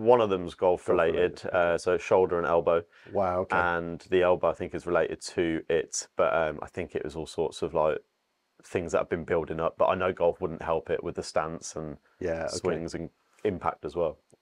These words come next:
Speaker 2: So I've, I've had many injuries, and I've learned very quickly that you don't have to get injured playing golf. And in fact, you can be much more efficient when you don't get injured because you're doing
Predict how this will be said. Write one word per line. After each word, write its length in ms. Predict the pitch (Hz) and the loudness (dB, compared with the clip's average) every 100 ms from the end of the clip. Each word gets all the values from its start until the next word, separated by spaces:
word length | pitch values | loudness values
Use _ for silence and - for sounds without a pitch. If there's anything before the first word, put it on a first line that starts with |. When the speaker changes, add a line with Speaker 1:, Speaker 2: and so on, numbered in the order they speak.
| _ | _
Speaker 2:
So 220 | - 123 120 | 2 6 8
I've, 220 | 131 - | 8 6
I've 200 | 123 120 | 4 4
had 160 | 104 95 | 2 2
many 340 | 110 110 104 | 2 2 2
injuries, 480 | 101 92 92 87 - | 0 2 0 0 -2
and 300 | - 101 101 | -4 -2 -2
I've 140 | 95 95 | -2 0
learned 300 | 104 101 78 | 2 2 2
very 200 | 95 90 | 0 -2
quickly 560 | - 101 - - 87 85 | -4 -6 -4 -4 -4 -2
that 420 | 92 - - - - | -4 -4 -10 -14 -14
you 100 | 92 | -6
don't 240 | 104 92 - | -4 -4 -10
have 180 | - - | -14 -12
to 80 | - | -6
get 160 | 98 92 | -4 -4
injured 320 | 95 92 - | -6 -8 -6
playing 300 | 101 90 87 | -4 -2 -2
golf. 400 | 87 87 - - - - _ | -4 -4 -6 -16 -20 -20 _
And 100 | 104 | -2
in 140 | 98 90 | -2 0
fact, 340 | - 95 - | 2 0 0
you 120 | 98 | -10
can 160 | - - | -10 -8
be 100 | 92 | -6
much 380 | 98 107 - 95 | -4 -6 -6 -8
more 160 | 92 | -8
efficient 420 | 87 101 - 87 | -6 -6 -6 -8
when 180 | 87 90 | -6 -6
you 180 | 87 87 | -6 -6
don't 260 | - 104 120 | -4 -4 -4
get 160 | 85 | -8
injured 420 | 101 101 95 90 | -8 -8 -6 -8
because 300 | 92 - 92 | -8 -10 -8
you're 80 | 101 | -6
doing 320 | 95 95 98 | -2 -2 -4